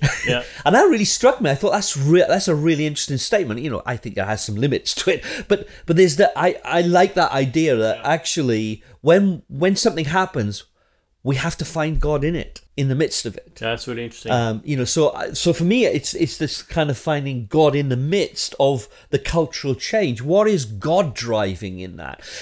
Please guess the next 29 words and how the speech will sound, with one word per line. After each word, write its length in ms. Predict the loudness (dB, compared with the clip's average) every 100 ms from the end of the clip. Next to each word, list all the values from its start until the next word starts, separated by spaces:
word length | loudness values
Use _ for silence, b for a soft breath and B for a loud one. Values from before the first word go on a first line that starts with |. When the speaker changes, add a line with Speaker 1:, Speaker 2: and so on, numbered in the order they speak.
| B
Speaker 2:
And 80 | 2
actually, 240 | 2 2
as 100 | 2
you 100 | 2
start 320 | 2 4 4 2
to 120 | -2
read 320 | 0 0 0
then 220 | 2 2 2
the, 220 | -2 -2 b b b -6
particularly 340 | -2 0 2
the 80 | 0
New 120 | -2
Testament, 840 | -2 -2 -2 0 -2 0 -4 -6 -14 b b b b
you, 200 | 2 2 -2
I, 160 | -10 -8 -4
I, 120 | -4 0
I, 60 | 0
my, 460 | 4 4 4 2 -4 _ -20 -12
my 260 | -4 -4 -4 _
perspective 580 | -6 -2 0 0 -2 -2
would 160 | -4 -2
be 220 | -4 -2 -4
actually 680 | -6 -4 -4 -2 -2 -4 -8 b b b b b b b _ -20 -2
the, 480 | 4 6 4 0 -6 _ 0
often 380 | 0 0 -2
the, 220 | 0 -2 -4
the 100 | -10
postmodern 760 | -4 0 0 0 2 4 2
narrative 680 | 2 0 -2 -4 -8 -10 -12